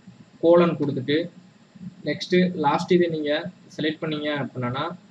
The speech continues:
க்ளோஸ் பண்ணிட்டீங்கன்னா, ஆட்டோமேட்டிக்கா என்ன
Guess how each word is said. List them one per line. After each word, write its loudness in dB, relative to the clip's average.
க்ளோஸ் 0
பண்ணிட்டீங்கன்னா, -4
ஆட்டோமேட்டிக்கா -4
என்ன -6